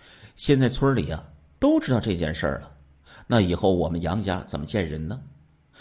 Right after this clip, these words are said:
腰杆子都硬不起来呀！你必须得把那个简文民呐给搞垮了，没有第二办法。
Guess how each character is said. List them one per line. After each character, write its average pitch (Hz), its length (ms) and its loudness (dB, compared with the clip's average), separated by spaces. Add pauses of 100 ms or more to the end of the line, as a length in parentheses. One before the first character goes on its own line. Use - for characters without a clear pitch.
(240)
腰 135 240 6
杆 92 240 0
子 104 120 -2
都 110 60 -4
硬 117 160 0
不 90 60 0
起 - 140 -6
来 - 220 -10
呀！ 143 180 -4 (600)
你 170 160 -4
必 247 300 0
须 185 200 -2
得 196 120 -2
把 - 240 -8
那 104 80 -4
个 107 120 2
简 78 240 -2
文 123 100 2
民 107 220 -2
呐 151 180 -2
给 76 100 -8
搞 110 180 0
垮 - 380 -14
了， - 320 -6 (500)
没 113 140 2
有 156 120 2
第 135 80 0
二 135 180 2
办 131 200 2
法。 - 340 -6